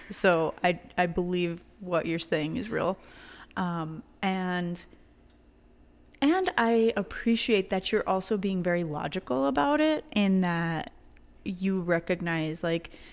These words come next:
this may be me bringing some projecting, or me wanting to feel better about a certain thing, or me wanting to feel a lightness about the room or any of it. But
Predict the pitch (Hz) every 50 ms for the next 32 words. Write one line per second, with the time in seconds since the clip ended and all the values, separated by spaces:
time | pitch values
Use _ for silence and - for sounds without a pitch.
0 | - - - - 214 247 240 - 208 196 196 196 190 170 196 196 196 185 185 190
1 | 190 180 160 175 170 170 175 170 170 170 175 - - - 160 165 165 160 165 165
2 | 170 165 165 - - - - 202 190 185 - 175 175 - - 180 175 170 170 170
3 | 170 170 180 185 185 175 165 160 156 160 180 202 208 190 190 185 175 - - 180
4 | - - 170 170 160 151 175 165 175 165 165 160 160 160 160 160 156 - - 160
5 | - 175 165 - 175 170 170 170 170 175 180 175 160 165 165 165 170 175 180 180
6 | 185 175 - - 185 - - - 175 170 170 - - 170 165 165 170 170 - -
7 | 170 170 165 165 - - - 175 165 170 165 - - 170 170 180 190 190 180 175
8 | 170 165 160 160 156 - 170 165 165 156 160 160 160 - - - - - - -
9 | - - - - 196 190 185 175 165 160 160 - - - - - - - - -
10 | - - - - - - - - - 220 202 -